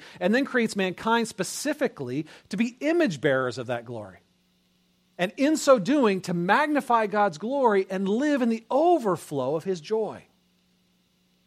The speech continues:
God was on mission to magnify his glory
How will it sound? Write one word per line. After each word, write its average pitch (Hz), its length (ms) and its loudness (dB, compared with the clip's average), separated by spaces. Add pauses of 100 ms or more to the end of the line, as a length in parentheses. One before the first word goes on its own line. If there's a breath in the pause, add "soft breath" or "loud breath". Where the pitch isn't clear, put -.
God 180 200 2
was 196 140 0
on 170 180 -6
mission 170 380 -10 (960)
to 170 100 -4
magnify 208 600 0
his 202 180 -6
glory 123 460 -10